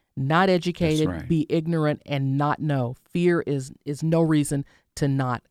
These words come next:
Speaker 1: go.
Speaker 2: Exactly, and to come and to be there. And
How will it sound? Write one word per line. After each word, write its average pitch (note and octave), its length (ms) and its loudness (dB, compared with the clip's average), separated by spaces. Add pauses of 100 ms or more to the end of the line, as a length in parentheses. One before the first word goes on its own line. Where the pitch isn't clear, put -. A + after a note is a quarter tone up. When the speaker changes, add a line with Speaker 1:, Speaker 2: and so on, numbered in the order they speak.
(220)
Speaker 1:
go. B2 320 -4
Speaker 2:
Exactly, F2+ 960 -2
and F#2 200 -4
to E2+ 100 -8
come A2+ 640 -2
and F2 180 -6
to E2+ 120 -6
be G#2+ 260 0
there. G2 480 2 (600)
And G2 560 0